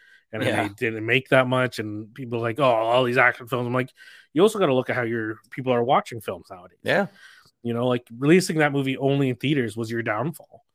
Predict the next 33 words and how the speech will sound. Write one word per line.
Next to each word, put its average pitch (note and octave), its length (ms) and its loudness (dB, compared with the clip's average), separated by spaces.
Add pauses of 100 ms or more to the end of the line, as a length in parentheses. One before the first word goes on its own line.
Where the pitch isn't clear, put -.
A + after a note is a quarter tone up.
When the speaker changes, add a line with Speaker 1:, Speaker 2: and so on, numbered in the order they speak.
(400)
Speaker 2:
Oh, B2+ 100 2
Speaker 1:
Because B2+ 280 2
if, C#3 100 2
Speaker 2:
definitely. - 300 -10
Speaker 1:
if - 60 -12
Speaker 2:
Yep. G#2+ 140 2
Speaker 1:
they D#3+ 140 4
put F#3 180 2
it F#3 60 6
on D3 180 4
a C3+ 60 2
streaming D3+ 400 0
device, A#2+ 380 2
or B2 40 -2
if A2+ 60 -4
they B2+ 140 -2
put C#3+ 160 2
it C#3 80 2
on, A#2+ 420 0 (520)
like, A#2 140 -2
H B2+ 220 2
B C3 60 2
O A#2+ 80 2
Max, B2+ 320 6
Speaker 2:
That's - 20 -6
Speaker 1:
I C#3 60 4
don't D3 100 6
know D#3 120 8
who D#3+ 140 8
Speaker 2:
blasphemy, C#3 140 4
Speaker 1:
did A#2 80 0
Speaker 2:
Alex. - 160 -6
Speaker 1:
it. - 60 -20